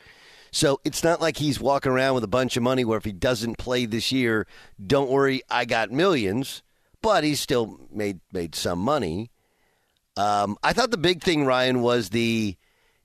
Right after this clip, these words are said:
it's not about the money, it's about the role. He doesn't wanna be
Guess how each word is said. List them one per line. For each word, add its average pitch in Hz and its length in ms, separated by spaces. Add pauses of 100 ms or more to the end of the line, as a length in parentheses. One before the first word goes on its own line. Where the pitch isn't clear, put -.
it's - 240
not 160 200
about 151 300
the 147 60
money, 123 440
it's 123 220
about 104 420
the 107 100
role. 95 480
He 82 120
doesn't 113 340
wanna 117 280
be 104 400